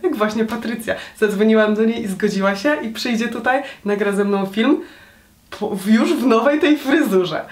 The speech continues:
Także koniecznie piszcie mi na dole wszystkie pytania, jakie tylko macie na ten temat.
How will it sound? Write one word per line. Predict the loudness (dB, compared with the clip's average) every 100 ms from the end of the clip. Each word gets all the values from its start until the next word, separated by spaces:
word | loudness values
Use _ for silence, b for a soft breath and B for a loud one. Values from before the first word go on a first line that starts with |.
| B B
Także | -2 0 2 0 0
koniecznie | 0 2 2 2 0
piszcie | 0 -2 0 0
mi | 2
na | 4 2
dole | 2 2 2 2 0
wszystkie | -6 -8 -6 -4
pytania, | -2 -2 0 2 2
jakie | 0 -2
tylko | -8 -4 -4 0 2
macie | 2 2 0
na | -2
ten | -2 -2
temat. | -2 -2 -4 -6